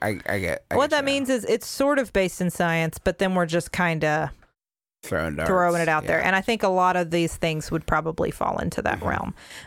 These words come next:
Speaker 2: Um, what is the utility of this? Why would you do it? I mean, a lot of people, it's just curiosity.
Speaker 1: Sure,
Speaker 2: You just
Speaker 1: right.
Speaker 2: wanna know stuff. Um, people like to know things about themselves. And a lot of people like to know where they came from. A lot of people like to know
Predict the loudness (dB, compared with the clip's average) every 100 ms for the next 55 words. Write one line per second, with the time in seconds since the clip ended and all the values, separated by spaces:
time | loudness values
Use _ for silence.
0 | -2 0 0 -4 -2 2 2 0 0 0
1 | 0 2 2 2 0 0 0 2 2 2
2 | 0 0 0 2 4 2 -2 -12 _ -2
3 | 2 2 4 2 2 0 0 -2 0 2
4 | 4 2 2 0 0 0 0 2 2 2
5 | 2 2 2 0 0 0 2 0 -4 -2
6 | 0 0 -2 -2 0 4 2 2 0 2
7 | 4 2 0 0 2 2 0 0 0 -2
8 | -10 -20 _ _ _ _ _ 0 2 2
9 | 2 2 2 2 4 2 2 0 2 2
10 | 2 -2 -2 -4 -6 0 2 4 4 4
11 | 0 -2 2 2 2 0 -2 0 2 2